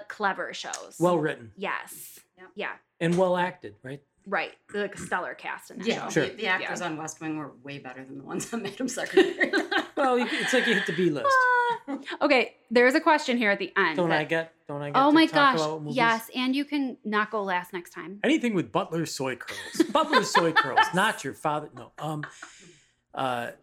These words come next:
Speaker 2: so I like anything, I like anything post nineteen fifty and pre nineteen seventy. So from the fifties to seventies,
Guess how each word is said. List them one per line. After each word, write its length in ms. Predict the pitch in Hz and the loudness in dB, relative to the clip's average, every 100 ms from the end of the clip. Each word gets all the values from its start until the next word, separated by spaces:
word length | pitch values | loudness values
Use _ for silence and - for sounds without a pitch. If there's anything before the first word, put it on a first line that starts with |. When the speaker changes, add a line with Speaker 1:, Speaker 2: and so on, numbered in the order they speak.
| _ _ _ _ _ - | _ _ _ _ _ -12
Speaker 2:
so 160 | - | 0
I 60 | 208 | 2
like 220 | 208 208 208 | 4 2 0
anything, 640 | 185 220 220 220 202 185 - _ _ _ _ | -2 0 0 0 0 -2 -6 _ _ _ _
I 60 | 170 | 0
like 200 | 170 175 | 0 2
anything 280 | 196 180 151 | 0 0 -4
post 600 | - - 202 226 - - | -6 2 2 2 -6 -6
nineteen 460 | 180 185 - 190 | -4 -2 -2 -2
fifty 560 | 185 160 139 - 127 127 _ _ _ | 0 -2 -2 -4 -12 -12 _ _ _
and 240 | 147 143 - | -6 -6 -8
pre 600 | - - 190 180 190 180 - | -14 -2 0 2 0 -4 -4
nineteen 520 | 156 160 - 160 156 | -2 -2 -2 -4 -4
seventy. 720 | - 160 139 113 92 92 _ _ _ _ _ - - _ _ - | -4 -2 -2 -4 -14 -18 _ _ _ _ _ -20 -20 _ _ -6
So 300 | - 151 143 | 0 2 2
from 160 | - 156 | -2 -6
the 80 | 151 | 0
fifties 380 | 220 - 214 | -2 0 -4
to 60 | 165 | -4
seventies, 360 | - 277 226 | 0 0 2